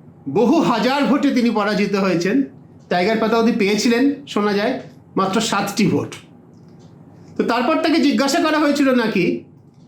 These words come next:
যে আপনি কেন ভোটে দাঁড়িয়েছিলেন, পরাজয় তো নিশ্চিত ছিল, জানতেন।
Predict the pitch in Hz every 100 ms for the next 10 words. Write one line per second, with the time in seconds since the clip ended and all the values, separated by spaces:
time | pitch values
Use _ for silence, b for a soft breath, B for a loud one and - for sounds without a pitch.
0 | - - 269 320 339 277 277 330 262 294
1 | 254 214 185 170 160 110 - - - 190
2 | 220 240 240 240 208 208 - 233 233 190
3 | 165 139 143 -